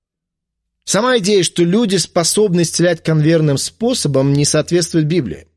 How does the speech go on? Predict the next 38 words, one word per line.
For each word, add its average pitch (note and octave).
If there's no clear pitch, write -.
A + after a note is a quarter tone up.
Я D#3
часто E3+
также D3
думаю, D#3+
что -
если E3+
бы D3+
у -
кого-то D#3
действительно E3
был C#3
дар C3
исцеления, C3
то A3+
он F#3
бы E3+
чаще F3+
находился C#3+
в A#2+
больницах, C3
нежели B2
в -
шатрах. -
Он F3
бы F3+
обращался F3
к -
неверующим, E3
и F#3
исцелением F3
подтверждал C#3+
бы D3+
свою D3
проповедь. E3+
Итак, D#3
это E3
дар B2+
исцеления. A#2